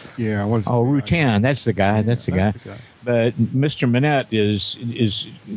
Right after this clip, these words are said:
Speaker 2: quite a clever designer and engineer in his own right, and going back to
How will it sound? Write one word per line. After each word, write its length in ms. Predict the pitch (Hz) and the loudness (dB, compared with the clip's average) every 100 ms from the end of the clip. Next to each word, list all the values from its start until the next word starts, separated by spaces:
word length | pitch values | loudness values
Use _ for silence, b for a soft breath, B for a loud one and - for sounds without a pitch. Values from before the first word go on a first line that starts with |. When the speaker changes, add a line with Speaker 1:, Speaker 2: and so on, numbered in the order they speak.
| 104 | -12
Speaker 2:
quite 240 | - 156 | -2 2
a 60 | 143 | 2
clever 360 | - 135 127 120 | 0 -4 -2 -2
designer 680 | 107 107 117 117 113 110 | -2 0 0 0 0 2
and 160 | 98 107 | 2 2
engineer 500 | 113 110 101 104 101 | 0 0 0 2 2
in 80 | 98 | 0
his 160 | 92 | 0
own 220 | 110 120 104 | 0 0 0
right, 360 | 95 92 90 | 2 2 0
and 220 | 95 95 | -2 -2
going 380 | 92 104 104 104 | 0 0 0 -2
back 340 | 95 101 101 - | 0 0 -2 -2
to 400 | 110 98 95 | 0 2 2